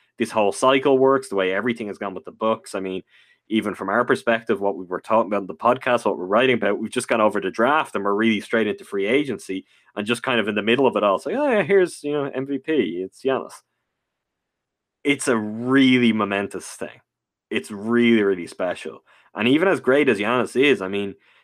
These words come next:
you can look around the M V, uh, look around the N B A at great players who do great things year on year and don't necessarily get to, you know, get rewarded in this capacity all that often. Like,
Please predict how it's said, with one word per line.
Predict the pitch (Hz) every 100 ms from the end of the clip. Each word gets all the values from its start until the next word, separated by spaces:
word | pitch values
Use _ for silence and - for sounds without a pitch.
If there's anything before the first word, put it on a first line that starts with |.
| -
you | 127
can | 135
look | 143 170
around | 180
the | 165 165
M | 156
V, | 139 131 _ - 113
uh, |
look | 117 151 156 170
around | 185
the | 165
N | 156
B | 127 123
A | 175 139
at | -
great | 110 127 -
players | 127 139 147 95 92 - - _ _ _ -
who | 113 110 101 _ -
do | 107
great | 131 107 127 -
things | 156 151 120
year | 135 151
on | 117
year | 113 190 117 87
and | 117 113
don't | 113 135 120
necessarily | 139 - 127 123 120 101
get | - 113 127 -
to, | 98 _
you | 110 92
know, | 101 101 101 _ _ -
get | 110
rewarded | 117 107 107 131 147 117
in | 107
this | 117 123
capacity | 135 123 135 - 131 127 113 _
all | 113 131
that | 123 101
often. | 160 196 - 90
Like, | 95 110 101